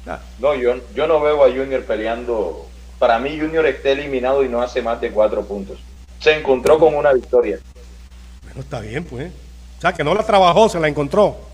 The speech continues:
Speaker 2: Se la encontró.
Speaker 1: O sea, no la trabajó. Los, los tres goles que votó Borja no fueron trabajo.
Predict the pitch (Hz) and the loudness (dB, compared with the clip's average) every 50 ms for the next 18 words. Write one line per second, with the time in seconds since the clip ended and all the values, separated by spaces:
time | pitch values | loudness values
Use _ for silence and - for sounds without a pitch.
0 | - - - - - - - - - 123 123 117 113 107 95 95 - - - - | -20 -20 -20 -20 -20 -20 -14 -4 2 2 2 2 2 -4 -6 -10 -10 -12 -16 -16
1 | - - - - - - - - - - - - - - - - - - - - | -16 -18 -20 -20 -20 -20 -20 -20 -20 -20 -20 -20 -20 -20 -20 -20 -20 -20 -20 -14
2 | - - 175 170 165 196 226 220 226 196 185 175 160 160 185 202 202 175 139 139 | -4 -2 0 2 2 2 2 2 2 2 4 4 4 4 2 2 2 2 0 -2
3 | 127 110 - - - - - - 147 139 - 180 202 196 202 208 214 220 214 - | -4 -6 -8 -16 -20 -18 -14 -10 -10 -6 -2 0 0 2 2 0 0 0 -2 -4
4 | 180 170 160 151 151 139 165 185 202 214 214 190 196 190 185 180 185 196 202 196 | -4 -4 -4 -4 -4 -2 -2 -2 0 0 0 0 -2 -2 -2 -2 -2 -4 -4 -4
5 | - 190 170 170 190 190 165 135 110 | -6 -4 -2 -2 -2 -2 -4 -6 -12